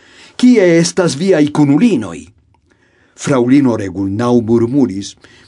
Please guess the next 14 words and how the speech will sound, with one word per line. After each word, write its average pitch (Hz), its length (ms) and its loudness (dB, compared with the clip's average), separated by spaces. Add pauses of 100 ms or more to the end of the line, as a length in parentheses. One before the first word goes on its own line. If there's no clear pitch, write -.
(180)
"Ili 151 360 0
eksigis 143 760 -8
min." 175 420 -6 (400)
"Kion 175 460 2
vi 180 180 2
diris?" 294 560 0 (500)
"Ili 196 320 0
eksigis 160 640 -8
min." 185 340 -8 (760)
La 127 180 0
prezidanto 135 800 0
demetis 131 540 -2
sian 131 280 -2
piĝamon, 101 680 -8